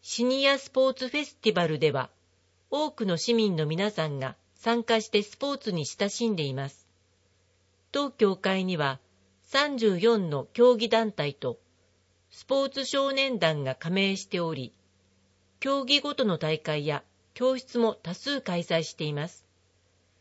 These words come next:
ぜひお気軽にお問い合わせください。問い合わせ、体育協会。電話、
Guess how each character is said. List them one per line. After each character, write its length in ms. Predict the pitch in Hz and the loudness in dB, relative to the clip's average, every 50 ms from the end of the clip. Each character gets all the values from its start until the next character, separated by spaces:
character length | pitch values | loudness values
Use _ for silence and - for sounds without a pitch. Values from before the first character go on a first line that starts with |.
| _ _ _ _ _ _ | _ _ _ _ _ _
ぜ 120 | - 269 | -4 -2
ひ 300 | 294 - 226 190 - - _ _ | -2 0 -2 -4 -4 -4 _ _
お 80 | - 156 | -10 -8
気 140 | - 214 196 | -4 4 6
軽 200 | 214 214 208 208 | 6 6 6 4
に 120 | 196 196 | 2 0
お 80 | 175 170 | 0 -2
問 220 | - 202 190 190 | 0 0 0 2
い 60 | 190 | 2
合 80 | 185 180 | 2 0
わ 60 | 180 | 0
せ 120 | 175 185 160 | -4 -6 -8
く 100 | - 147 | -4 -4
だ 120 | 165 160 | -4 -4
さ 180 | - - 160 147 | -2 -2 -4 -4
い。 120 | 127 - _ _ _ _ _ _ _ _ _ _ _ _ _ _ _ _ _ _ | -4 -8 _ _ _ _ _ _ _ _ _ _ _ _ _ _ _ _ _ _
問 200 | - 240 247 247 | -2 0 2 4
い 80 | 240 233 | 6 6
合 60 | 226 | 6
わ 120 | 214 208 208 | 4 4 2
せ、 320 | - 202 180 180 - - _ _ _ _ _ _ _ _ _ _ _ _ _ | 2 0 0 0 -2 -6 _ _ _ _ _ _ _ _ _ _ _ _ _
体 320 | 226 240 247 254 247 247 240 | -2 2 2 2 0 0 -4
育 180 | - - - _ | -8 -12 -10 _
協 200 | - 240 226 214 | 6 6 6 6
会。 320 | 214 - 156 139 131 147 - _ _ _ _ _ _ _ _ _ _ _ _ _ _ _ _ _ | 4 2 -2 -2 -2 -4 -10 _ _ _ _ _ _ _ _ _ _ _ _ _ _ _ _ _
電 220 | 220 220 226 220 | 2 2 4 4
話、 240 | 208 208 202 - - | 4 2 2 2 0